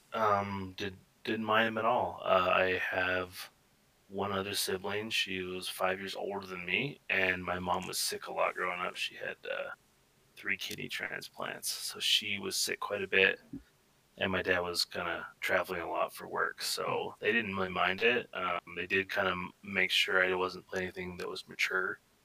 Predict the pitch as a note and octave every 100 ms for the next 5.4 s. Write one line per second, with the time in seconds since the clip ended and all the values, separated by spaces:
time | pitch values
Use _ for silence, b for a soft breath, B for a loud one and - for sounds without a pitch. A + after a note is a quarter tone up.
0 | _ _ _ - G2+ G2+ F2+ G2 G#2 G#2
1 | G2 - _ A2 F#2+ F2+ F2+ G2+ F#2 G2
2 | G2+ F#2+ F#2 F#2+ F#2+ F#2+ G2 G2+ B -
3 | G2 G2 F#2+ G#2 G#2 G#2 - _ - A2
4 | A2 G2+ G2 - _ _ F2+ F#2+ - -
5 | A2 G#2 A2 A2